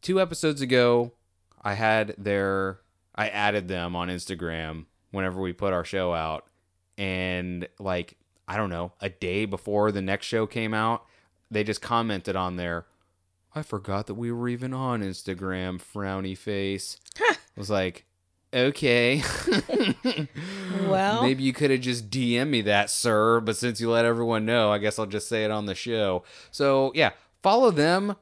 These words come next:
Speaker 1: Let the, r-, let them know that they exist, I guess, on Instagram, and go to e-, at Yes Thieves Can on Instagram and say, "Hey, post something already. Show us a cartoon, folks."
Speaker 2: I mean, what is their main,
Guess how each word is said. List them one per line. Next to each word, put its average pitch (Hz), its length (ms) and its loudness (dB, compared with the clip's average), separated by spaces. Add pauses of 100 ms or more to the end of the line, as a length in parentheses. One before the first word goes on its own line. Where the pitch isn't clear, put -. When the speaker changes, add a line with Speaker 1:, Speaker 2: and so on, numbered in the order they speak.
(240)
Speaker 1:
Let 202 300 0
the, 214 140 2
r-, 156 360 -2
let 190 260 0
them 220 200 2
know 156 320 6
that 147 140 0
they 135 120 4
exist, 113 460 0
I 147 100 4
guess, 139 320 2
on 113 200 0
Instagram, 95 800 0
and 101 140 -4
go 104 200 2
to 98 500 0
e-, 95 240 -10
at 101 300 2
Yes 101 280 2
Thieves 101 300 -4
Can 82 460 -6
on 95 200 -2
Instagram 87 640 -4
and 87 80 -8
say, 90 220 0
"Hey, 110 320 4 (460)
post 143 260 6
something 110 260 2
already. 98 540 2
Show 131 320 2
us 117 120 -2
a 107 120 0
cartoon, 110 1400 0
folks." 104 300 0
Speaker 2:
I 196 60 0
mean, 214 300 4
what 185 220 6
is 185 140 4
their 175 200 2
main, 170 580 -2